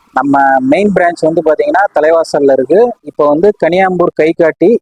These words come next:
கள்ளக்குறிச்சி மாவட்டத்துல வந்து புதுசா இன்னொரு பிரான்ச் ஓபன் பண்ணியிருக்கோம். அதுதான் நீங்க பாக்குறதுங்க எல்லாமே. இதுல வந்து ப்ராடக்ட்ஸ் வந்து பாத்தீங்கன்னா mostly எல்லாமே ரியலி, ரியலி அக்ரோடெக், அப்புறம் மத்த எல்லா கம்பெனி ப்ராடக்ட்ஸும் வச்சிருக்கோம் இங்க.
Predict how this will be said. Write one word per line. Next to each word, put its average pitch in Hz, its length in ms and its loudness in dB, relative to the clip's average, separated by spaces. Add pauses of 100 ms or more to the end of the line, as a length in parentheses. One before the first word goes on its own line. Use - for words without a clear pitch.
கள்ளக்குறிச்சி 156 560 -2
மாவட்டத்துல 139 520 0
வந்து 151 180 0 (600)
புதுசா 185 320 0
இன்னொரு 170 300 0
பிரான்ச் 160 260 -2 (100)
ஓபன் 151 260 -2
பண்ணியிருக்கோம். 135 440 0
அதுதான் 143 300 2
நீங்க 135 140 -14 (100)
பாக்குறதுங்க 135 520 -2
எல்லாமே. 127 320 -4 (560)
இதுல 185 260 4
வந்து 190 160 0 (100)
ப்ராடக்ட்ஸ் 190 380 -2
வந்து 185 200 0
பாத்தீங்கன்னா 175 340 0 (100)
mostly 180 400 -2
எல்லாமே 165 280 0 (760)
ரியலி, 180 280 2 (360)
ரியலி 175 280 2
அக்ரோடெக், 156 420 -2 (480)
அப்புறம் 247 260 -2
மத்த 202 280 0
எல்லா 185 220 2
கம்பெனி 180 280 -2 (100)
ப்ராடக்ட்ஸும் 160 420 -2
வச்சிருக்கோம் 139 460 0
இங்க. 131 120 0